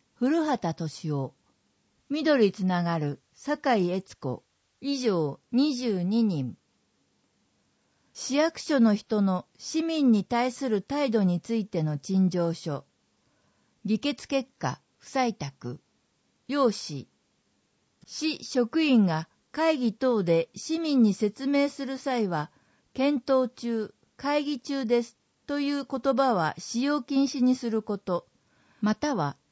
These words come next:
使用するたびに罰金を徴収すべきである。市民に対してわかるよう説明すること等を求める。付託先、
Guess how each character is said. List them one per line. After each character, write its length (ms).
使 220
用 180
す 160
る 140
た 140
び 160
に 240
罰 300
金 240
を 100
徴 280
収 260
す 160
べ 160
き 120
で 140
あ 120
る。 180
市 240
民 280
に 120
対 280
し 80
て 120
わ 140
か 180
る 180
よ 160
う 60
説 300
明 220
す 160
る 100
こ 160
と 140
等 440
を 80
求 320
め 200
る。 160
付 60
託 220
先、 520